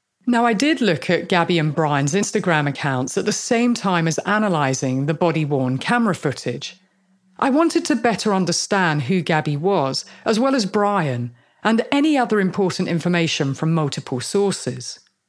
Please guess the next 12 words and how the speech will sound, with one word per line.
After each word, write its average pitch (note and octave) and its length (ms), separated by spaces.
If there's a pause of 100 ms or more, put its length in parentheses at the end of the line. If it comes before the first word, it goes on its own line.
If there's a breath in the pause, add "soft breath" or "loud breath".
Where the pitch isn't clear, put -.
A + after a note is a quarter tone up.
(460)
So, D4+ 320
crime D#3 380
analysts, B2+ 720 (240 soft breath)
pro B3+ 240
tip, - 460 (440 soft breath)
always D#4 380
check - 280
social F3+ 360
media F3 460
in C#3 100
a D3 60
case. - 640